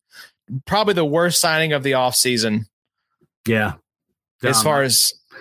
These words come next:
Speaker 1: offensive skill position guys, I mean, Jimmy Graham died three years ago. So they're,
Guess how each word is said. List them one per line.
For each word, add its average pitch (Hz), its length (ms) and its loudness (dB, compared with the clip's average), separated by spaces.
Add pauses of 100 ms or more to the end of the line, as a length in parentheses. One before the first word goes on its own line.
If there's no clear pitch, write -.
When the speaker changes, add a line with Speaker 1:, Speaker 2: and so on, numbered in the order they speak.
(880)
Speaker 1:
offensive 139 500 2
skill 143 260 2
position 127 440 0
guys, 117 360 2
I 127 40 -2
mean, 123 160 -2
Jimmy 170 240 0
Graham 135 280 0
died 120 340 0
three 127 180 -2
years 120 240 0
ago. 101 300 0
So - 160 0
they're, 135 300 0